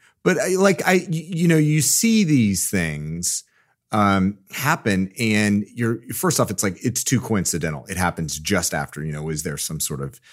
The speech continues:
insider risk or something like that? But you, you really have to be disciplined here, particularly in leadership positions that, where you have a voice,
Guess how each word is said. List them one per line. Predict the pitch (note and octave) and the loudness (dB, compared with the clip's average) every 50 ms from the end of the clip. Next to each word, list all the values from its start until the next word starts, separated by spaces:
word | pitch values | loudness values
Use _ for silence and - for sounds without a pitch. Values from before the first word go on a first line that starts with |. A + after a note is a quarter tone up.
| - - - _ _ _ | -20 -20 -20 _ _ _
insider | - C#3 C#3+ C#3+ B2+ - - C#3+ C#3 C3+ B2 C3 C3 B2 | 2 4 4 4 4 4 4 4 4 4 4 4 4 4
risk | A#2+ B2 B2+ B2 A#2+ A2+ - - | 4 4 4 4 4 2 0 -2
or | G#2 F#2 | -4 -4
something | - - G#2 F#2 - G2+ G2 F2 | -2 -2 -2 -2 -2 -2 -4 -2
like | F2 E2+ D#2+ D#2 - | -2 -4 -4 -6 -4
that? | E2+ E2+ E2 D#2 C#2+ C2+ - _ - - - - _ _ _ | -4 -2 -2 -2 -4 -6 -12 _ -20 -20 -20 -20 _ _ _
But | - C#3 C#3 C#3 - | 2 2 2 2 0
you, | - C3 C#3+ C#3+ - | 0 0 0 0 0
you | C3+ C#3 C#3+ | 0 0 4
really | F3+ A3 A3 G3+ F3 | 6 6 6 6 6
have | C#3 B2 A2+ G#2+ - - | 4 4 2 0 0 0
to | A2+ F#2+ | 0 0
be | D#2 G2+ F#2+ F#2 F2 | 2 2 2 2 2
disciplined | D#2+ C#2+ - - - F2 - - - A2 - - - B2 A#2+ A#2+ A2+ | 0 -2 -6 -6 -4 -2 0 0 -2 -4 -4 -2 0 0 2 0 0
here, | - C3 B2 A#2+ | 0 0 0 0
particularly | A#2+ - F#2 - - A2 F#2+ G2 G2 G2 F#2+ | 0 -2 -4 -2 -2 -2 0 2 2 2 2
in | F2 E2+ | 2 0
leadership | E2+ F2 E2 F2+ E2+ - F2+ - - | 0 0 0 -2 -2 -4 -6 -6 -6
positions | F2+ D#2+ E2 E2+ D#2 - - E2+ E2 E2 D#2 D2 - | -4 -2 -2 -2 -2 -2 -4 -4 -4 -4 -4 -4 -4
that, | E2 D2+ D2+ C#2 - A2+ | -4 -4 -6 -6 -8 -6
where | F#2+ F#2 | -4 -4
you | F2 E2 D#2 | -4 -4 -4
have | - F2+ F2+ F2 E2 | -4 -2 -2 -2 -4
a | D2+ | -6
voice, | C#2+ D2+ D2+ E2 F#2+ A#2 B2 B2 - - | -8 -8 -4 -2 0 0 0 0 -2 -4